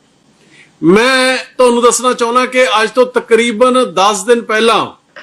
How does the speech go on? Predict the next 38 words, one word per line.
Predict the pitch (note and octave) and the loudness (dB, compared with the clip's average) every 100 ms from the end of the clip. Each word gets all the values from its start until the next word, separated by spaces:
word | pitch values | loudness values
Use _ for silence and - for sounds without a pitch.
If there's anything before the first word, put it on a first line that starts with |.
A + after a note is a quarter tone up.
| _ _ _ _ _ - | _ _ _ _ _ -2
ਮੁੱਖ | G3 A3+ | 0 0
ਮੰਤਰੀ | A#3+ A#3+ B3+ | -2 -2 -2
ਭਗਵੰਤ | B3+ B3+ A#3+ A3 A3 | -4 -2 0 0 0
ਮਾਨ | A#3 A#3+ | 0 0
ਜੀ | G#3+ A#3 | -2 -2
ਨੇ | B3 | -2
ਇੱਕ | - A#3 | -2 -8
ਚਿੱਠੀ | - A3 A3 | -6 -4 0
ਲਿਖੀ | G#3 F3+ G3+ | 0 0 -2
ਸੀਗੀ | A#3 A#3 B3+ | -2 0 0
ਕਿ | B3 | -2
ਤੁਸੀਂ | A#3+ A3 A3 A#3 | -2 -4 -4 0
ਜੋ | A#3 | 0
ਐਸ | G#3+ G3+ F#3+ | 0 -2 -2
ਡੀ | G#3 | -2
ਆਰ | A3+ | 0
ਐਫ | A3+ | 0
ਦੇ | G3+ A3+ | 0 0
ਨੋਰਮਸ | F3 F#3 A3 G3+ | 2 2 0 0
ਨੇ | G3 A#3+ C4+ - _ _ _ - | 0 0 -4 -12 _ _ _ 2
ਉਹਨਾਂ | B3 C4+ C#4 | 2 4 2
ਨੂੰ | C4+ | 4
ਰਿਵਾਈਜ਼ | G#3 G3 G3+ A3 F#3 | 4 2 0 0 -4
ਕਰ | G#3+ F3+ | -2 -2
ਦਿਓ। | C#3 D3 A2+ - _ _ _ _ _ F#3+ | 2 0 0 -6 _ _ _ _ _ -2
ਅੱਜ | G#3 C4 | 0 -4
ਦਸ | E3+ F3+ F#3+ F#3 | 0 2 2 0
ਦਿਨ | B3 | 0
ਹੋ | A3 G#3+ | 2 2
ਗਏ, | A#3+ B3+ | 2 0
ਹਜੇ | G3 F#3 A3 B3 | 0 -6 -2 -2
ਤੱਕ | - A3+ - - G3+ C#3 - _ _ _ _ _ _ - | -2 -4 -4 -2 0 0 -4 _ _ _ _ _ _ -2
ਇੱਕ | B3 - C#4+ B3+ | -2 -2 0 0
ਸ਼ਬਦ | - - G#3 G3 | -2 -2 -2 -2
ਵੀ | A3+ A#3+ G#3 - | -4 -2 -2 0
ਹਾਂ | F#3 B3 | 0 2
ਜਾਂ | B3+ B3 | 2 -2
ਨਾ | F#3+ G#3 G3+ B2+ | 0 2 2 -2